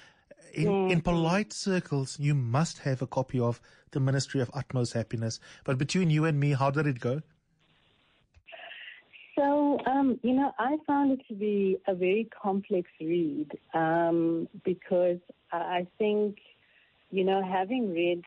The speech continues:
Speaker 2: um, her previous work, um, The God of Small Things, I, I
Speaker 1: Yes.
Speaker 2: think I kind of – um,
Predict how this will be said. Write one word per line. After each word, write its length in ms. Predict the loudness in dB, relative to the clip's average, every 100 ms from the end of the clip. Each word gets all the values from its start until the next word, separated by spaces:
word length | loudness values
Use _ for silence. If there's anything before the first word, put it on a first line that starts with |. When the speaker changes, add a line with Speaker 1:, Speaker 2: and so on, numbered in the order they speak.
| -6
Speaker 2:
um, 760 | -4 0 0 0 -2 -2 -4 -8 -8
her 80 | -8 -6
previous 480 | -4 -2 0 -2 -2 -10
work, 380 | -2 0 0 -2 -6 -4
um, 260 | -2 -2
The 80 | -6
God 320 | 0 0 0
of 100 | -2 -6
Small 320 | -4 -2 -2 -2
Things, 360 | -4 -4 -8 -4
I, 40 | -2
I 0 | -2 -4
Speaker 1:
Yes. 140 | -6
Speaker 2:
think 220 | -2 0
I 180 | 0 -2 -4 _
kind 280 | -2 0 2
of – 140 | 0 -2 _ -20 -20 _ _ -4
um, 420 | -2 0 -2